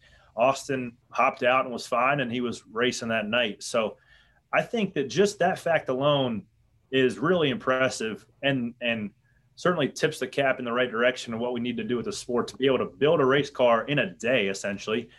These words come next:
and come back and be competitive that night. Now, if you stuff one in practice or qualifying next year during, you know, on a Saturday, you could have that thing turned back around your primary car potentially on Sunday morning. So,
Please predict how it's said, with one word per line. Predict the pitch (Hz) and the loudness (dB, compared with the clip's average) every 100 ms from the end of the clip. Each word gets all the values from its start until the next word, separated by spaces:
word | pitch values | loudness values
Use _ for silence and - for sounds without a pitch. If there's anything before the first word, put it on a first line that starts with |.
| - | -6
and | 120 113 | -6 -2
come | 143 | 0
back | 127 127 123 | 2 2 0
and | 127 120 | -4 -2
be | 131 | -2
competitive | 127 113 - 139 127 117 - _ _ _ _ | -2 -10 -4 -2 0 -2 -6 _ _ _ _
that | 113 123 117 | -2 0 0
night. | 120 98 - | -2 -2 -2
Now, | 127 110 - _ _ _ _ _ | -2 -2 -8 _ _ _ _ _
if | 139 139 | -2 4
you | 208 | 4
stuff | - 196 170 - | 4 2 2 0
one | 147 131 | -4 -2
in | 110 | -2
practice | 135 131 123 113 | 0 0 -4 -10
or | |
qualifying | 104 123 120 - 113 110 95 _ - | 0 4 4 2 2 2 -2 _ -10
next | 123 123 - - | -4 -4 -6 -4
year | 117 113 | 0 0
during, | 107 117 113 120 | 2 0 0 -4
you | 110 | -4
know, | 95 101 | -2 0
on | 107 | -2
a | 107 | -2
Saturday, | - 131 127 123 123 120 - _ _ _ _ - | 0 2 2 2 0 0 -6 _ _ _ _ 0
you | 196 | 2
could | 220 220 240 170 | 4 4 4 4
have | 143 123 | 2 0
that | 143 127 | 0 0
thing | 147 139 | -2 0
turned | 151 147 | 0 2
back | 139 143 | 2 2
around | 143 147 | 2 0
your | 139 | -2
primary | 107 147 185 147 120 | 2 2 2 0 -2
car | 110 123 | 2 2
potentially | - - 120 120 123 120 | 0 -4 -4 -4 -4 -2
on | 123 123 | -2 -2
Sunday | 101 143 131 | 0 0 0
morning. | 117 151 113 90 - | 0 0 0 -2 -6
So, | 120 110 | -2 -2